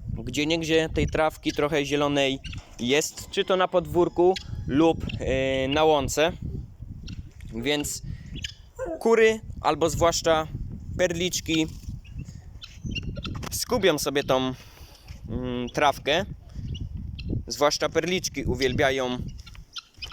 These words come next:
yy, jeść trawkę. Prawda, perliczki? No pewnie, że tak. O, właśnie tutaj mamy taką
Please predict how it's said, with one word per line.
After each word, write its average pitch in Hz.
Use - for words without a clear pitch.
yy, 117
jeść 131
trawkę. 151
Prawda, 143
perliczki? 165
No 127
pewnie, 139
że 113
tak. -
O, 104
właśnie 151
tutaj 143
mamy 135
taką 139